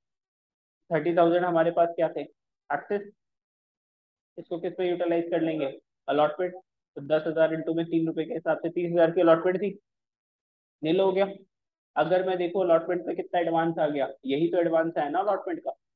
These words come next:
तो एक allotment का advance कितने का हो गया? थर्टी थाउजेंड। ये किस time पर आ गया? एप्लीकेशन के time पर। तो application के time पर जो पैसे जो आए उसमें से तीस हजार तो एक हमें वापस करना है first category के अंदर,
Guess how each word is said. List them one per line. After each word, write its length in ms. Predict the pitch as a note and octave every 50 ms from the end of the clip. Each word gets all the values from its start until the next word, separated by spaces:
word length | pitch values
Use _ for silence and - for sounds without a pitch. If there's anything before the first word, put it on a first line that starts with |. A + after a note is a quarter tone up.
| _ _ -
तो 120 | E3 - -
एक 180 | E3 F3 E3+ F3+
allotment 400 | F3 E3+ E3+ E3+ F3 F3 F3 E3+
का 60 | F3
advance 280 | F3 E3+ E3+ F3 F3 E3+ -
कितने 240 | F3+ - - F3+
का 100 | F3 F3+
हो 120 | E3+ D#3 D3
गया? 140 | D3 C#3 C#3 - _ _ _ - C#3+
थर्टी 180 | C#3 D3+ E3+
थाउजेंड। 360 | F#3 F3+ F3 E3+ F#3+ F#3+ - - -
ये 120 | D3 D#3+ E3+
किस 200 | E3 F3 - -
time 180 | F3 E3 D#3+ E3
पर 120 | F3 E3+ E3
आ 60 | D3+
गया? 140 | D3+ E3 D#3
एप्लीकेशन 440 | - - D#3+ D#3+ F3+ F3 E3+ F#3+ F#3 F#3
के 80 | F#3
time 180 | F#3 F#3 F#3 F3+
पर। 120 | F#3 F#3+
तो 640 | F#3 - _ _ _ _ _ _ _ _ _ - D#3+
application 560 | D3+ D3+ F3 F3 E3+ F3+ F3 E3+ F#3 F3+ F#3
के 140 | F3 F#3+ F3+
time 240 | - E3 D#3 D#3+ D#3+ D#3
पर 360 | - D3+ D3+ E3+ G3 - - - _ _ _ _ _ -
जो 120 | D3+ F3
पैसे 320 | E3+ E3+ D3+ C#3+ - F3+ E3
जो 160 | D#3 D#3 C3+
आए 120 | B2 A#2+ - - - _ _ _ -
उसमें 320 | E3+ E3+ E3+ F#3 F#3 F#3
से 180 | F#3 - F3+ F#3+ G#3+ - - -
तीस 200 | F#3+ F#3+ G3 F#3 F#3
हजार 260 | F3 E3+ E3+ E3 E3+
तो 100 | E3+ E3+
एक 200 | F3 F3+ F3 F#3
हमें 160 | F3 F3 F#3 F3
वापस 320 | E3 - - F3+ E3+ E3+ -
करना 200 | F3 E3+ F3 F3+
है 100 | F#3+ F#3+ F#3 - _ -
first 180 | E3 E3 E3 E3
category 420 | F3 E3 D#3+ D#3+ E3 E3 E3+ E3+ E3
के 80 | E3+ E3+
अंदर, 300 | E3 D#3+ D#3+ G3+ -